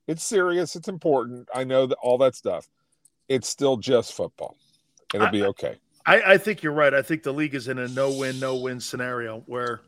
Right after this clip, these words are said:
Speaker 2: whatever they
Speaker 1: Yeah.
Speaker 2: do, there's gonna be complaining. And the number one priority is the kids' health here. Let me go into the, um, and Jim Harbaugh back potentially to the N F L, either David
Speaker 1: Mm-hmm.
Speaker 2: Tepper down in Carolina or Denver,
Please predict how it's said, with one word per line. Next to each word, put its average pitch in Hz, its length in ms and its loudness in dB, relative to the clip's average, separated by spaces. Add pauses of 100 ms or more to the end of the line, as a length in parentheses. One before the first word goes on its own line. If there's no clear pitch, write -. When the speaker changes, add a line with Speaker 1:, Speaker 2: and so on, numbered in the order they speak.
(160)
Speaker 2:
whatever 143 280 0
they 139 120 0
Speaker 1:
Yeah. 311 140 8
Speaker 2:
do, 151 260 -2
there's 127 140 -16
gonna 147 200 -4
be 131 180 -14
complaining. 143 640 -6 (420)
And 139 100 -6
the 156 60 2
number 170 240 2
one 160 140 2
priority 147 500 2
is 123 100 -8
the 120 100 -14
kids' 131 320 -2
health 127 300 -4
here. 104 220 -8 (720)
Let 196 100 6
me 226 60 6
go 214 240 6
into 180 260 0
the, 147 240 -2
um, 131 300 -8
and 180 160 -2 (180)
Jim 269 260 4
Harbaugh 175 680 2 (520)
back 170 340 2
potentially 156 580 -4
to 151 160 -8
the 135 180 -8
N 143 120 -2
F 135 200 -6
L, 135 240 0
either 135 200 -8
David 160 340 -2
Speaker 1:
Mm-hmm. 156 160 2
Speaker 2:
Tepper - 320 -4
down 143 140 -2
in 123 80 -12
Carolina 143 600 -2
or 135 300 -6
Denver, 139 580 -4